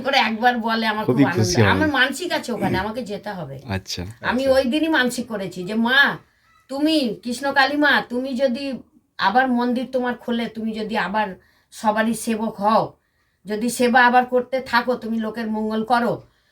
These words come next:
Speaker 1: তাহলে আমি তোমার এখানে, আমার নিজের জন্য নয়, আমি সকলের জন্য এখানে ডন্ডি খেতে যাব। সে যতই দূরে আমাকে যেতে হোক।" তাও আবার এখানে মানসিক করেছি, মানে, মানসিকটা ছিল আমার ওখানে।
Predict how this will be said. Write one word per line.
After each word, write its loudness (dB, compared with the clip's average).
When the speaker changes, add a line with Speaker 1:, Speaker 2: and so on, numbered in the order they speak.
Speaker 1:
তাহলে -2
আমি 0
তোমার -2
এখানে, -2
আমার -2
নিজের 0
জন্য -2
নয়, -4
আমি -6
সকলের -2
জন্য -4
এখানে -6
ডন্ডি -4
খেতে -12
যাব। -12
সে 4
যতই 2
দূরে 2
আমাকে 2
যেতে -2
হোক।" -2
তাও 6
আবার 4
এখানে 2
মানসিক -2
করেছি, -2
মানে, -4
মানসিকটা -4
ছিল -6
আমার -2
ওখানে। -6